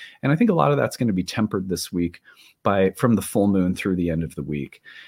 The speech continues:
So anyway, I hope that this unpacking has been interesting. I wanna read you guys one thing to close, and this comes from Austin Coppock's book on the decans. The first decan of Cancer, where the full moon takes place, he writes about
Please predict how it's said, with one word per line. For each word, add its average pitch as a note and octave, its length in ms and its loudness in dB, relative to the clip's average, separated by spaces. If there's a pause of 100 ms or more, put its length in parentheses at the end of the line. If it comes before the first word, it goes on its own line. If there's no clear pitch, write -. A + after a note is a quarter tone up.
(340)
So - 160 4
anyway, D3+ 320 6
I B2 60 4
hope F#3 300 4
that D#3 200 0
this B2+ 340 2
unpacking B2+ 600 2
has G#2+ 220 0
been A2+ 160 2
interesting. A#2 460 0
I A2+ 40 2
wanna E3 200 4
read C#3+ 240 2
you C3 80 2
guys A2 280 4
one C3 200 4
thing B2+ 200 2
to - 120 2
close, C#3+ 420 4
and A2+ 100 0
this A#2 160 -4
comes A#2+ 340 0
from G#2+ 380 2 (920)
Austin A#2 360 0
Coppock's B2+ 560 0
book B2 460 0
on G#2+ 320 0
the G2 240 2
decans. F#2 680 -2 (300)
The C#3+ 80 -2
first A3 360 0
decan C3+ 320 2
of G#2+ 140 -2
Cancer, C3 400 -2
where G#2+ 100 2
the G2+ 80 0
full B2 280 -2
moon A2 320 2
takes G2 320 -4
place, G#2+ 500 -2 (300)
he C#3 420 0
writes D3 400 2
about F#2+ 440 0